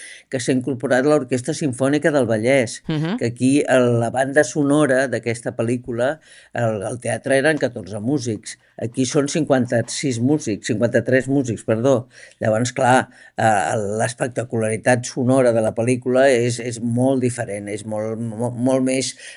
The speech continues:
Speaker 1: molt més èpica, saps? Molt més emocionant.
Speaker 2: I no sé si hi ha alguna cosa, mm, que sigui també de certa rellevància, no? Que, que porti al cinema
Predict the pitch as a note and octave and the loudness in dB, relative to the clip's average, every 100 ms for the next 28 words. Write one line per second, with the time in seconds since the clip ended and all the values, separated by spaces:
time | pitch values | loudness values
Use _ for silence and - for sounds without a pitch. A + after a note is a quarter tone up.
0 | - A#2+ A#2 B2 D3 C3 - A#2+ B2 B2 | -4 0 2 4 4 4 4 4 4 4
1 | A2 A#2 B2+ A#2+ A#2+ A#2+ A#2+ A#2+ B2 G2+ | 4 4 4 4 2 4 4 4 2 -4
2 | G2 G2+ G#2 _ _ - - - - G#3 | -6 -8 -10 _ _ -18 -18 -18 -6 -2
3 | A#3 D4 A3 G3+ E3+ F#3 F3+ F3 E3 F3 | 0 0 2 2 4 4 4 4 2 4
4 | E3 D#3+ D#3+ - E3+ C#3+ F3+ D#3+ D#3 D#3 | 4 2 -2 -2 0 0 2 2 2 4
5 | E3 E3 D#3+ E3+ D#3 D3 D3 C#3+ C3+ C#3 | 4 2 2 0 4 6 6 4 4 2
6 | D#3 E3 F#3 F3 D#3+ D#3+ D3+ C#3+ E3+ E3 | 2 2 2 2 2 4 4 4 2 2
7 | E3+ D#3+ F#3 G3 F3 - E3 G#3+ G#3+ A#3+ | 0 0 2 2 2 2 2 2 4 4
8 | F#3+ - - F#3+ F#3 G#3+ | 4 2 2 2 4 2